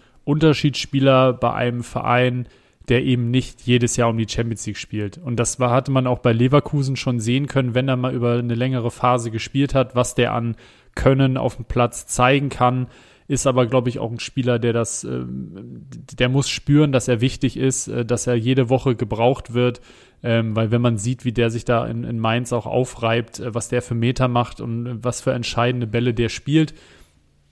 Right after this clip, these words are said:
dann hat er da vielleicht sein Setting gefunden. Das ist dann ja so ein bisschen, ähm, wie, äh, Grifo in Freiburg. So, der könnte von fußballerischen Fähigkeiten, könnte der auch bei Leverkusen spielen. Aber wenn der da halt nicht die erste Geige spielt,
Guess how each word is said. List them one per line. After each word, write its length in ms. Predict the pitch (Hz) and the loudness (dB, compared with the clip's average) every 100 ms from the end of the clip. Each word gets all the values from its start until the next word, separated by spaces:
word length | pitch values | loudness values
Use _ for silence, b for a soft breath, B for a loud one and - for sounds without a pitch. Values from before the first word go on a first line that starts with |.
| _ _ - | _ _ -2
dann 140 | 127 123 | 0 2
hat 120 | 156 | 4
er 80 | 170 | 4
da 100 | 165 | 4
vielleicht 280 | - 160 160 | 4 2 2
sein 160 | 160 | 0
Setting 340 | - 175 170 151 | 2 2 2 0
gefunden. 380 | 143 190 160 | 2 2 2
Das 120 | 120 120 | -2 -4
ist 140 | - | -2
dann 80 | 151 | 2
ja 140 | 151 | 2
so 100 | 143 | 4
ein 140 | 147 135 | 2 2
bisschen, 580 | 131 - 147 147 147 127 | 0 4 2 4 -2 0
ähm, 640 | 131 135 135 135 131 123 | 4 4 4 0 -2 0
wie, 440 | 123 135 131 131 127 b b b b b _ | 0 2 4 4 2 b b b b b _
äh, 300 | 120 120 120 | 2 4 2
Grifo 520 | 110 117 160 - 156 | 0 4 4 6 6
in 120 | 135 | 4
Freiburg. 640 | 127 - 110 135 117 101 - | -2 2 4 4 2 -2 -4
So, 300 | - 107 110 | -4 0 0
der 180 | 104 117 | 2 2
könnte 320 | - 156 160 | 4 2 2
von 240 | - 139 | 2 0
fußballerischen 680 | 127 156 160 175 156 151 131 | 0 -2 0 2 4 2 -2
Fähigkeiten, 680 | - 135 175 - 160 170 170 | 2 4 4 4 4 4 0
könnte 220 | 170 160 | 0 4
der 120 | 147 | 4
auch 80 | 135 | 4
bei 100 | 135 | 4
Leverkusen 600 | 117 113 104 - 113 107 | 4 4 2 0 -4 -4
spielen. 400 | - - 110 107 | -6 -2 0 0
Aber 160 | 110 110 | 0 0
wenn 120 | 131 | 2
der 120 | 131 | 2
da 180 | 131 135 | 2 2
halt 160 | 143 | 0
nicht 220 | 131 143 - | 0 -4 -2
die 160 | 135 | -2
erste 260 | 123 139 135 | 0 -2 2
Geige 320 | 135 160 170 | 4 4 2
spielt, 480 | - 160 165 165 | -2 2 4 4